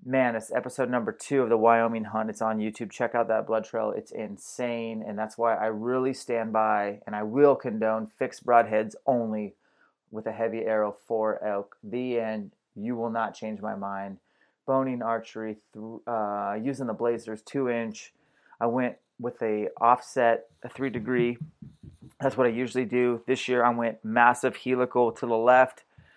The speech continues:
after clocking my arrows and figuring out which way they wanted to come out of my bow. It was pretty cool. Elk-shaped camps, man, we have six or seven lined out. We're gonna drop registration and dates and all the exact information at the first of November. I'm still lining all that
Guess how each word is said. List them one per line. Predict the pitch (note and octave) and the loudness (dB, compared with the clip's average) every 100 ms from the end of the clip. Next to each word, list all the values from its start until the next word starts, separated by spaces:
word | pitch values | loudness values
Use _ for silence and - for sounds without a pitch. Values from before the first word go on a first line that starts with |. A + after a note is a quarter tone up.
| - _ | -20 _
after | A#2+ A#2+ A2+ | 2 2 -4
clocking | - A#2+ A#2 A#2 | 4 4 4 -2
my | A2+ A2 | 0 2
arrows | G#2+ A2+ G#2+ | 4 4 2
and | A2 | -2
figuring | G#2 A2 A2 | -4 -2 0
out | G2+ | -2
which | A2 - | -4 -2
way | A2+ | 0
they | G#2+ | 0
wanted | G#2 G#2+ G2+ | 0 -2 -4
to | |
come | G#2 A2+ | -8 -4
out | G#2+ G#2+ | -2 -2
of | G#2+ | -4
my | G2 | -10
bow. | F2+ A2+ A2 G#2+ G#2 G2+ _ _ _ _ | -6 -2 0 0 -2 -6 _ _ _ _
It | A2+ | -12
was | G#2 | -10
pretty | - G#2 G2 | -8 -8 -8
cool. | - A2 G#2+ - | -4 2 4 6
Elk-shaped | D3+ - D#3+ D#3 | 6 8 6 6
camps, | - D3+ D3 C#3+ | 4 4 4 2
man, | C#3 C3 | 2 2
we | C3 | 2
have | B2+ A#2+ G2+ | 2 2 0
six | - D3+ - | -2 -2 -2
or | |
seven | A2 - B2+ B2 B2 A#2+ | -10 4 6 6 2 2
lined | A#2 A2+ A2+ | 2 4 8
out. | A#2 A2 | 8 8
We're | B2 | 4
gonna | B2 B2 | 4 2
drop | G2+ A#2 B2+ C3 - _ - - - - | 4 8 12 12 8 _ -20 -20 -18 6
registration | C3+ A#2+ - - C#3 C3+ B2 | 8 8 -2 4 6 4 -2
and | A#2+ A2 F#2+ | -4 -4 4
dates | C#3 C#3 C#3 - - | 8 8 4 -8 -10
and | A#2+ G#2+ | -6 6
all | C3 D3 | 12 12
the | B2+ | 10
exact | A#2+ G#2+ G2 B2 A#2+ B2+ | 2 -2 4 4 4 0
information | A#2+ A#2 A#2 A#2 - A#2 A2+ - - _ | -4 -2 0 0 -2 -4 -6 -12 -20 _
at | A#2 - | -2 -2
the | |
first | A#2+ - C3 - | -6 4 4 4
of | A#2 | 0
November. | A2+ G#2 B2 B2 A#2+ A#2+ | 0 2 2 4 4 4
I'm | A2+ A2+ | 4 0
still | - B2 | 0 0
lining | A2+ A2+ A2 | 0 -2 -4
all | G#2+ | -4
that | G#2+ G#2+ | -2 -2